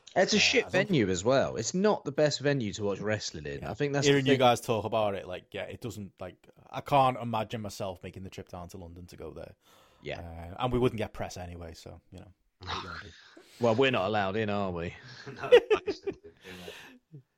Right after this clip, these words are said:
Speaker 2: Yeah.
Speaker 1: Glenn,
Speaker 2: It's
Speaker 1: if you're
Speaker 2: weird, though,
Speaker 1: listening, we'll give you some good <laughs> coverage, mate.
Speaker 2: <laughs> And he probably is. Big fan of the podcast. Uh,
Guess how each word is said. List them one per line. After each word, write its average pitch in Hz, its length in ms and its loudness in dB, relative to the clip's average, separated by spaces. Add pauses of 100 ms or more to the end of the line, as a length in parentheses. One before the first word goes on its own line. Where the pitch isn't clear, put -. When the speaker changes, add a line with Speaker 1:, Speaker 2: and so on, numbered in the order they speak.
(280)
Speaker 2:
Yeah. 95 320 -8
Speaker 1:
Glenn, 156 280 6
Speaker 2:
It's - 40 8
Speaker 1:
if - 60 4
you're 196 40 0
Speaker 2:
weird, 202 220 12
though, - 60 8
Speaker 1:
listening, 110 460 4
we'll 151 140 6
give 147 180 0
you 143 60 0
some 135 160 0
good - 100 6
<laughs> - 100 2
coverage, 131 400 -4
mate. 82 260 -8 (340)
Speaker 2:
<laughs> 359 140 8 (800)
And 180 80 2
he 208 60 2
probably 214 380 4
is. 120 180 -2
Big 170 160 -6
fan 135 140 -4
of 110 60 -4
the 98 60 -8
podcast. - 520 -8
Uh, - 260 -10